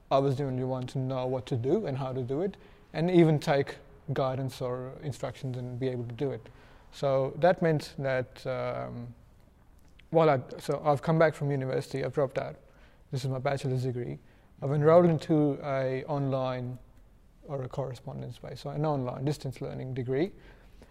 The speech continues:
right? And I'm sitting at home, I'm depressed, and I'm not happy. And then he goes, "Okay, I've gotta go and make a future for ourselves. I don't wanna deal with these liabilities for the next ten years of my life. I wanna be done with them now.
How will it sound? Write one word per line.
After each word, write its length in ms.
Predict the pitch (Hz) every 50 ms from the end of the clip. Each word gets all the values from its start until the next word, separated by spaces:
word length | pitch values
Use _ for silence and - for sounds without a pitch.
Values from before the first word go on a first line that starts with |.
| - - - - -
right? 320 | 151 156 143 151 165 - - - - -
And 140 | 160 139 135
I'm 80 | 131
sitting 240 | - 180 170 165 151
at 80 | 143 139
home, 320 | 135 135 135 135 135 131
I'm 120 | 127 127
depressed, 640 | 123 135 - - 151 131 131 135 139 127 - - -
and 140 | 131 127 135
I'm 120 | 127 131
not 140 | 131 131 117
happy. 440 | 131 139 131 - 135 131 131 127 131
And 160 | 127 123 131
then 180 | 135 131 131 123
he 140 | 127 135 131
goes, 400 | 131 120 127 123 - - - - - - -
"Okay, 220 | 147 - - - - - - - - - - - - - - - - - - - - - -
I've 200 | 143 160 190 202
gotta 180 | 208 196 185 160
go 220 | 147 160 151 151
and 100 | 147 147
make 180 | 143 135 131 -
a 40 | 135
future 260 | - 147 135 - 135
for 160 | - 147 139
ourselves. 500 | 135 123 - 143 175 233 269 - - - - - - - - - - - - - - - - - - - - - -
I 80 | 147 160
don't 120 | 165 160
wanna 180 | 151 143 139 131
deal 400 | 123 139 135 135 139 135 131 127
with 140 | 131 120
these 340 | 120 131 127 127 127 123 120
liabilities 560 | 131 135 131 131 123 131 127 127 - - 127
for 80 | 117 135
the 60 | 127 123
next 220 | 123 127 - -
ten 120 | 143 127
years 160 | 131 131 131 127
of 100 | 120 139
my 60 | 131
life. 340 | 135 156 196 262 - - - - - - - - - - -
I 40 | 139
wanna 260 | 127 131 127 127 123 - - - - - - - - _ - - - - - - -
be 100 | - 139
done 220 | 120 143 131 127
with 100 | 131 127
them 160 | 123 120 123 123
now. 280 | 127 131 165 214 240